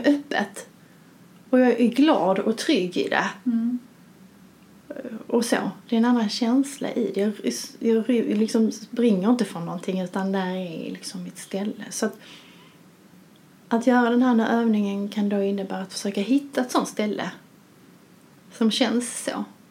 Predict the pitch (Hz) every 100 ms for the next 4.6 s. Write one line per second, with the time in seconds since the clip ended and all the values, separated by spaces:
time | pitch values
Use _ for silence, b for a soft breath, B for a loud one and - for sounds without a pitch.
0 | _ B B B - 233 262 262 277 285
1 | - 320 311 247 220 247 277 302 294 208
2 | 190 202 190 202 254 240 208 190 180 175
3 | 175 180 180 180 175 185 180 185 196 190
4 | 190 185 190 190 208 208